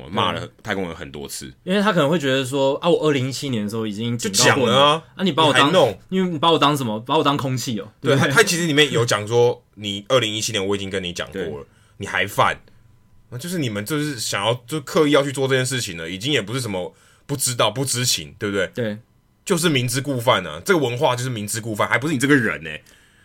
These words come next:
Speaker 1: 就上下交相贼。欸，你说今天只有 Hinch、Cora 你做得到吗？你还有其他人啊。
Speaker 2: 对。
Speaker 1: 你整个文化就是这样，大家才配合你嘛。
Speaker 2: 对。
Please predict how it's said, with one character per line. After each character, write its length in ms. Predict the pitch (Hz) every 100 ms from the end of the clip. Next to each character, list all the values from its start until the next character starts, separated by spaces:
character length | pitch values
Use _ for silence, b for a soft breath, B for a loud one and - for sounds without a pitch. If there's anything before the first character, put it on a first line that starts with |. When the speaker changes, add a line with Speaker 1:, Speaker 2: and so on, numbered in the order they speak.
| b
Speaker 1:
就 120 | - 143
上 260 | - 170 143
下 220 | 151 127
交 180 | 123 123
相 220 | 117 117
贼。 240 | 90 71 139
欸， 140 | 127 b b
你 100 | b
说 140 | 120 160
今 80 | 165
天 100 | 156
只 60 |
有 100 | 160
Hinch、 380 | 143 123 104 98 _ _
Cora 320 | - 120 117 95
你 100 | 87
做 240 | 107 90
得 40 |
到 160 | 87 76
吗？ 160 | 60 - _ _ _ 127
你 60 |
还 60 | 156
有 60 |
其 140 | 175 127
他 180 | 135 147
人 240 | 110 82
啊。 140 | 80
Speaker 2:
对。 240 | 117 107 110 b b
Speaker 1:
你 100 | 156
整 180 | 160 139
个 80 | 127
文 160 | 123
化 120 | 147 147
就 100 | 147
是 80 |
这 80 | 147
样， 100 | 131
大 160 | 127 143
家 60 |
才 60 | 123
配 180 | 147 123
合 160 | 98
你 140 | 98 82
嘛。 80 | -
Speaker 2:
对。 160 | 104